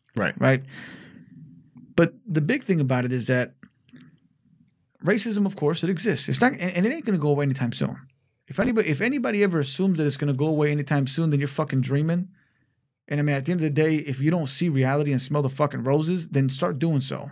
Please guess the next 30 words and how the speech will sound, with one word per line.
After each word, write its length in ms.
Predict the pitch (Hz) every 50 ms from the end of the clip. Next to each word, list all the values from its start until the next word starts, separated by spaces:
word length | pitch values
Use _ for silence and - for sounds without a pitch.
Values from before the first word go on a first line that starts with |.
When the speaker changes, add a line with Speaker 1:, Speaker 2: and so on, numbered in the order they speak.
| - - _ _ _ _ _ _ _ _ -
Speaker 2:
right? 240 | - 135 143 151 147 - - - - - - - - - - _ _ _
So, 380 | - - 190 185 180 165 - _ _ _ _ -
but 140 | 143 160 156
here, 180 | 202 262 254 208
here's 280 | 156 - 220 233 196
my 120 | 196 185 175
thing, 240 | 139 - 135 123 120
though. 140 | 110 - - - - - _ _ _ _ _ _ _ _ _ _ _ - -
I 40 | - - - - - - - - -
remember 180 | 214 233 226
when 80 | 202 190
I 40 | 185
was 140 | 190 156 135
a 40 |
kid, 340 | 131 - - 151 131 - - _ _ _ _ _
right? 280 | - 127 131 139 135 135 - -
My, 100 | 135 123 123 123
Speaker 1:
Mm-hmm. 160 | 127 131 - 147
Speaker 2:
you 80 | 139
know, 60 | 135
my 100 | 127 127
mother, 260 | 135 147 156 156 147 143
my 120 | 131 123
grandfathers, 680 | 123 139 139 139 131 - 131 131 123 131 123 113 -
my 100 | 120 120
gra-, 200 | 117 113 123 123
you 60 | 120
know, 140 | 117 117 110
every, 340 | 110 135 143 131 131 135 135
every, 180 | 170 180 185